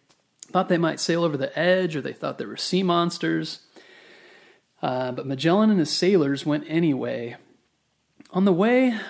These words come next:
um, he became the first European to cross the Pacific Ocean. He also became the first to circle the entire globe in a ship, more proof that the earth was round. On the return trip from the Spice Islands, only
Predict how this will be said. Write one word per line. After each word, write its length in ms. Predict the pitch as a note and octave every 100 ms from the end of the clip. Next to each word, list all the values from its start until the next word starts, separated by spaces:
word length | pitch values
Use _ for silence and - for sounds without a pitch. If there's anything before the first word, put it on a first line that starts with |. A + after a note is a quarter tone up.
| - - _ D3+
um, 500 | C#3 C3 B2+ B2 -
he 120 | F#3+
became 400 | E3+ D#3+ F3 D3+
the 80 | C#3
first 420 | - F#3 A#3 -
European 600 | G3+ A3+ A3+ D3 C#3 D3
to 80 | D3
cross 400 | - D3 D3 D3+
the 100 | -
Pacific 520 | - C3 D3+ C#3+ -
Ocean. 560 | C#3 C#3+ - A#2 B2+ B2+ _ _ _ _ _
He 100 | F3+
also 300 | C4+ - D3+
became 340 | C#3+ E3 D3
the 80 | C#3
first 380 | - E3+ G3 -
to 80 | C#3
circle 400 | - D#3 D#3+ C#3
the 160 | C3
entire 480 | B2 - D3 E3+ G3
globe 520 | D#3+ B2+ B2 C3 D#3 - _ _
in 80 | D#3
a 60 | E3+
ship, 380 | - D#4 - - _ _ _ _ _
more 160 | D3+ G3
proof 380 | G3+ D3 D3 -
that 140 | C#3+
the 100 | C3
earth 300 | B2+ C3 C3+
was 140 | D3+ D3+
round. 420 | G3+ D3 B2 - _ _ _ _ _ _ _ - _ _
On 80 | C#3+
the 80 | D3
return 380 | D3+ D3+ C#4 C#4+
trip 260 | - -
from 160 | - D3+
the 80 | C#3
Spice 460 | - D3 E3 -
Islands, 340 | C3 C3+ C3 C3
only 380 | C3+ B2+ B2+